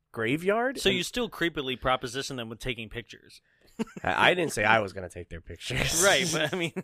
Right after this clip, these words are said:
Speaker 1: <laughs> Yeah, but
Speaker 2: it's
Speaker 1: I
Speaker 2: just the fact that you saw them in an alley.
Speaker 1: Yeah.
Speaker 2: <laughs> You were also in said alley, and were like, "You wanna take some pictures?"
Speaker 1: Well, they were also like, they couldn't get a picture of all of them together 'cause they were taking the pictures of each other.
Speaker 2: Oh, yeah.
Speaker 1: So I was like, "Oh, then we'll take some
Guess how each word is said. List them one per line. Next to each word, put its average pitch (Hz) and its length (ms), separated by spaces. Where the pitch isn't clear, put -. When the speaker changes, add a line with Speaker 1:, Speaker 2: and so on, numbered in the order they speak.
Speaker 1:
<laughs> 220 220
Yeah, 104 320
but 104 160
Speaker 2:
it's 127 80
Speaker 1:
I 123 40
Speaker 2:
just 214 120
the - 80
fact 190 280
that 165 140
you 151 200
saw 170 280
them 175 180
in 165 200
an 175 140
alley. 120 500
Speaker 1:
Yeah. 139 560
Speaker 2:
<laughs> - 100
You 160 120
were 160 100
also 156 320
in 147 140
said 143 260
alley, 113 420
and 127 120
were 135 80
like, 123 240
"You 156 60
wanna 233 120
take 226 160
some 151 140
pictures?" 285 480
Speaker 1:
Well, 147 200
they 160 140
were 165 120
also 170 240
like, 170 200
they 151 100
couldn't 175 240
get 156 140
a 117 40
picture 139 300
of 113 80
all 120 240
of 127 80
them 131 140
together 117 480
'cause 110 260
they 110 100
were 104 160
taking 120 300
the 104 60
pictures 113 440
of 113 180
each 151 160
other. 202 320
Speaker 2:
Oh, 107 220
yeah. 107 220
Speaker 1:
So 123 100
I 113 60
was 113 80
like, 110 120
"Oh, 113 240
then 107 200
we'll 123 100
take 117 220
some 98 200